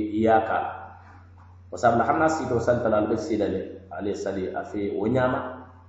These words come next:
Ko min wo be ko ri kila la dino kono nyami sallallahu alaihi wasallam. O sabla ni tan na ta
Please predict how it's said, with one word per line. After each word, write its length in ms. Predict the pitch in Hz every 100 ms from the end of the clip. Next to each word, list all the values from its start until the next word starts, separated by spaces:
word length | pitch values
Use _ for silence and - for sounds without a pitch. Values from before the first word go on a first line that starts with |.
| - -
Ko 80 | 113
min 160 | 120 113
wo 80 | 107
be 80 | 110
ko 80 | 113
ri 240 | 107 104
kila 240 | - 110 107
la 100 | 98
dino 240 | 101 101 95
kono 240 | 98 95
nyami 480 | 98 98 95 92 -
sallallahu 400 | 95 95 101 104 95
alaihi 240 | 95 92
wasallam. 800 | 90 - 156 160 156 - - - - - -
O 20 |
sabla 300 | 123 175 175
ni 160 | 180 175
tan 160 | 185 175
na 240 | 147
ta 80 | 139